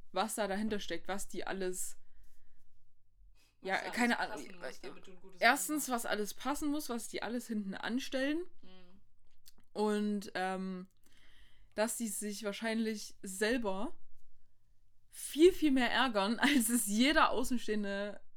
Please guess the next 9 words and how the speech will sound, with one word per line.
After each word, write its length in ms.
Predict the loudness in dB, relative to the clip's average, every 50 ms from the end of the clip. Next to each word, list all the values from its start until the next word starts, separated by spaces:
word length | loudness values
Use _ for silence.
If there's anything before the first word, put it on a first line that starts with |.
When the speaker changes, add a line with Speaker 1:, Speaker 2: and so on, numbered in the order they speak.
| -12 -14 -16 -18 -18 -20 -18 -16 -14 -14 -12 -12 -12 -12 -12 -10
Speaker 1:
jemals 520 | -8 -4 0 2 2 4 2 2 2 2 0
tut. 320 | 0 -2 -2 -4 -4 -6 -6 -8 -8 -10 -10 -10 -12 -12 -14 -14 -14 -16 -18 -18 -20 -18 -8 -4
Und 460 | -2 -2 0 -2 -2 -2 -4 -4 -4
Speaker 2:
Ja, 80 | -6
vor 200 | -6 -8 -6 -6 -8
allem 200 | -8 -10 -12 -14
ist 160 | -16 -18 -18
es 160 | -18 -20 -20 -20
auch 220 | -20 -20 -18 -18